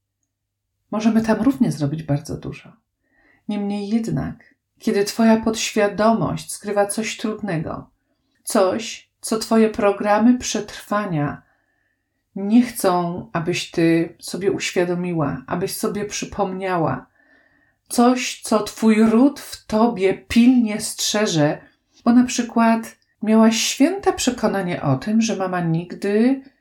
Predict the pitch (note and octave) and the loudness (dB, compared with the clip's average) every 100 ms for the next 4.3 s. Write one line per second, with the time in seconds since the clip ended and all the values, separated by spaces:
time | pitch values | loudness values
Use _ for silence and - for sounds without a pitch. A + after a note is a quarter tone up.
0 | _ _ _ F3+ F3+ F3+ - D#3+ D#3 E3 | _ _ _ -8 -6 -6 -6 -4 -2 -4
1 | - - - - _ _ _ - F3 F3+ | -6 -14 -14 -14 _ _ _ -8 -4 -2
2 | F#3 F3+ G3+ - - - F3+ A#3 D#4+ - | -4 -6 -6 -4 -4 -2 -2 0 -2 -4
3 | - - F3+ F3 - D3 C#3+ G3+ A3 A3 | -10 -10 -8 -6 -4 -4 -4 -2 0 0
4 | F#3+ F#3+ | 0 0